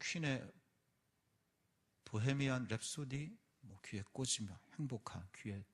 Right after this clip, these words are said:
꽂고 다니면서 아주 행복해합니다. 그런데 이 발은 주인을 잘, 주인을 잘못 만나 고생이죠. 온종일 신발 속에서 숨 한 번 쉬지 못하고 이리저리 끌려다닙니다.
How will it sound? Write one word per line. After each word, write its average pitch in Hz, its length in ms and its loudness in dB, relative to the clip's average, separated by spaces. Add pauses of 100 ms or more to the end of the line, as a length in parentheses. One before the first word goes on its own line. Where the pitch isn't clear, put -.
꽂고 120 300 -8
다니면서 104 560 -8
아주 92 180 -12
행복해합니다. 117 880 -10 (2000)
그런데 135 300 6
이 156 80 6
발은 135 460 6
주인을 143 360 6
잘, - 280 4
주인을 135 400 4
잘못 120 300 4
만나 110 260 2
고생이죠. 113 580 0 (1900)
온종일 117 380 10
신발 131 320 8
속에서 107 340 4
숨 147 220 4
한 127 120 8
번 117 120 6
쉬지 113 220 4
못하고 101 340 4
이리저리 101 480 2
끌려다닙니다. 107 840 0